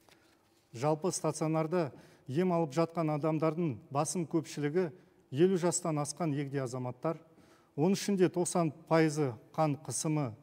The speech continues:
жүрек тамыр, қан диабеті, обыр ауруларымен ауырғандар. Осыған байланысты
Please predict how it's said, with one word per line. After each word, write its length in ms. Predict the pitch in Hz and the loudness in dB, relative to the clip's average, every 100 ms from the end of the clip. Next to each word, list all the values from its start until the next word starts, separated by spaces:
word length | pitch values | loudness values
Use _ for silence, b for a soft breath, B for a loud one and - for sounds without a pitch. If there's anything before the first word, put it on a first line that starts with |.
| - | -10
жүрек 320 | 123 156 160 - | -2 0 0 0
тамыр, 340 | 147 160 117 B B B - | 0 0 -2 B B B 0
қан 160 | 160 147 | 0 4
диабеті, 560 | 151 143 160 160 170 | 4 4 2 0 -2
обыр 320 | 131 160 160 143 | 0 0 0 0
ауруларымен 680 | 143 151 143 147 147 165 139 B B | 0 2 2 0 0 0 -4 B B
ауырғандар. 540 | 127 135 127 127 117 113 _ _ _ _ b b b b b | -4 -2 -2 -4 -6 -10 _ _ _ _ b b b b b
Осыған 380 | - 147 165 175 | -2 0 2 2
байланысты 640 | 170 165 160 143 - 123 | 4 4 2 -2 -6 -8